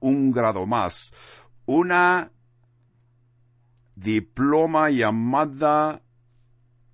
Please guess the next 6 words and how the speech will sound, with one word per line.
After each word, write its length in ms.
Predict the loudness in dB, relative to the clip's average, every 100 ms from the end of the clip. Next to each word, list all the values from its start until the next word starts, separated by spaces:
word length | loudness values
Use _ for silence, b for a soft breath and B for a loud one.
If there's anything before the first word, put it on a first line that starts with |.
| _ _ _ _ _ _ _ _ _ _ _ _ _ _ _ _ _ _ -20 -20 -20 -20 _ _ _ _ _ _ -20 _ _ _ _ _ _ _ -8
una 260 | -4 -2 -2
diploma 420 | 0 0 0 0
llamada 540 | 0 0 0 -2 -4 -2
A 400 | 2 4 2 -2
B 480 | 2 4 4 2 0
D. 500 | -8 0 0 0